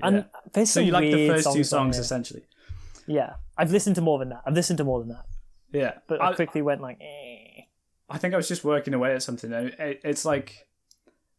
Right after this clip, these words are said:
Speaker 2: I think it, it's the case with his, uh, his first two albums as well. This sort of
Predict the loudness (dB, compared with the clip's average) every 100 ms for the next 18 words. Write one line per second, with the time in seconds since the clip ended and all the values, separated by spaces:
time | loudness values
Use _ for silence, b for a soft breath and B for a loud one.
0 | _ _ _ _ _ _ _ _ _ _
1 | _ _ _ -8 -4 -2 -2 -4 -4 -4
2 | -2 -2 -2 -4 -6 -6 -10 _ _ _
3 | -4 -2 -2 -4 -4 -4 -4 -8 -10 -12
4 | -14 -14 -12 -12 -10 -10 -8 -10 -12